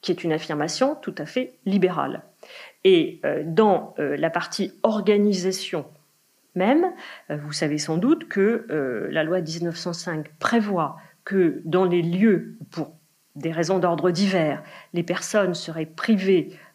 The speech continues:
euh, de leur, euh, faculté de déplacement. Là, la République assure les possibilités d'exercer le culte. C'est le cas notamment dans les prisons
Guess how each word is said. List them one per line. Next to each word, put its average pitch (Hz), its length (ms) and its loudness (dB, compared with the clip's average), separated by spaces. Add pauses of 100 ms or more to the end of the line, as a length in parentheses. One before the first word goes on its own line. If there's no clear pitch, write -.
euh, 151 140 0
de 147 140 -2
leur, 156 360 0
euh, 147 140 -2
faculté 165 540 -4
de 143 120 -6
déplacement. 147 920 -4
Là, 196 480 2 (880)
la 170 320 2
République 170 560 -2 (120)
assure 254 540 -2 (440)
les 180 160 0
possibilités 160 760 -6
d'exercer - 460 -6
le 196 80 -8
culte. - 380 -10 (380)
C'est - 200 -8
le 151 100 -2
cas 185 240 -2
notamment 165 560 -2
dans 156 140 -2
les 147 100 -4
prisons 175 580 -2